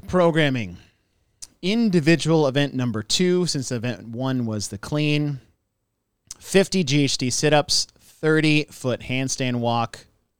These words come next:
thirty overhead squats at one forty-five and ninety-five, thirty foot handstand walk back. And then it goes forty, sixty,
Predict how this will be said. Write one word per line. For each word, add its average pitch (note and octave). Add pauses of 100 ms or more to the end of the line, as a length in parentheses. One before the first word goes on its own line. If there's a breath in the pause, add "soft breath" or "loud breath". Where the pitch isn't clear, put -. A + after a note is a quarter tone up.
(140)
thirty C3
overhead A#2
squats -
at G2+
one C3
forty-five A#2
and G#2+
ninety-five, D3+ (760)
thirty C3+
foot B2+
handstand B2+
walk A2+
back. F2+
And A#2
then A#2+
it A#2
goes G#2
forty, D#3 (1300)
sixty, C3+